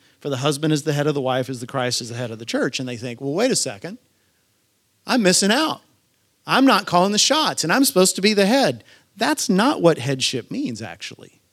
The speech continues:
Because look at the analogy it uses. It uses the analogy of Christ to his people. How did Jesus act when he was here in the flesh? Did he ever walk around saying, "I'm Jesus, and you're gonna do what I say, or else"? "Hey, disciples, you better listen to me. Hey, crowds,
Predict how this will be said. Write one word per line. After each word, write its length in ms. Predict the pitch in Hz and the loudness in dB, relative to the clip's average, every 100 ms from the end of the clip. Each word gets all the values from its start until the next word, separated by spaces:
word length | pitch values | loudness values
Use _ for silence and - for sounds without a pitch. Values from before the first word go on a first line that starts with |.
| _ - | _ -4
Because 280 | 175 170 | 0 0
look 200 | 175 180 | 2 2
at 80 | 214 | 2
the 140 | 214 208 | 0 0
analogy 420 | 156 147 135 156 | 2 0 -2 -4
it 60 | |
uses. 360 | 156 262 143 113 | -4 -4 -4 -8
It 80 | 127 | -8
uses 440 | 147 147 147 135 | -4 -2 -2 -4
the 120 | 139 | -4
analogy 400 | 131 127 139 131 | -6 -6 -6 -4
of 100 | 156 | -6
Christ 560 | - - 135 135 139 - _ _ | -6 -4 -2 -2 -4 -8 _ _
to 100 | - | -10
his 200 | 139 131 | -8 -8
people. 420 | - 196 - - _ - | -8 -12 -12 -20 _ -8
How 160 | - 170 | 0 2
did 140 | 226 | 2
Jesus 500 | 180 196 196 185 - - | 0 0 0 0 -2 0
act 400 | 147 151 - - _ | 0 0 -6 -16 _
when 140 | 143 | -6
he 80 | 143 | -2
was 120 | 143 | -2
here 120 | 143 143 | -2 -4
in 60 | |
the 80 | 131 | -6
flesh? 320 | 123 131 - | -10 -14 -12
Did 140 | - 139 | -10 -4
he 120 | 156 | 0
ever 160 | 185 | 4
walk 280 | 196 180 170 | 6 6 4
around 300 | 185 165 165 | 4 2 2
saying, 340 | 156 175 160 147 - - _ | 0 0 0 -2 -12 -20 _
"I'm 260 | 202 247 349 | 2 4 4
Jesus, 480 | 247 208 170 226 - | 6 6 6 4 2
and 120 | 180 | 4
you're 120 | 196 | 4
gonna 160 | 208 196 | 6 4
do 120 | 190 | 4
what 120 | 180 | 4
I 100 | 170 | 2
say, 560 | 165 170 139 135 170 196 | 0 0 0 0 -4 -6
or 180 | 160 160 | -2 -2
else"? 640 | 190 175 - - - - - _ _ _ _ _ _ | 0 -2 -4 -10 -10 -12 -16 _ _ _ _ _ _
"Hey, 180 | 175 180 | 2 2
disciples, 580 | 170 190 202 202 131 | 4 2 2 0 -6
you 80 | 143 | -2
better 180 | 185 175 | 2 4
listen 300 | 160 196 180 | 4 0 -2
to 180 | 151 143 | -6 -8
me. 160 | 147 180 | -10 -6
Hey, 340 | 160 190 170 - - | 0 2 0 -6 -6
crowds, 640 | - 202 220 170 156 | 0 4 4 4 2